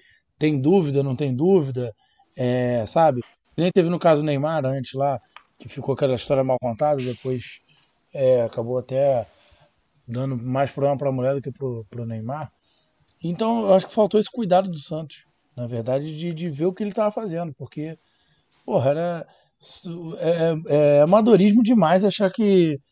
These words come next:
porra, em dois mil e vinte, tu vai chegar, vai contratar um cara, um caso de estupro, que é, é,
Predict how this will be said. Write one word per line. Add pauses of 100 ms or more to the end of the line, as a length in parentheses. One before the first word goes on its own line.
(460)
porra,
em
dois
mil
e
vinte, (560)
tu
vai
chegar,
vai
contratar
um
cara,
um
caso
de
estupro,
que
é,
é,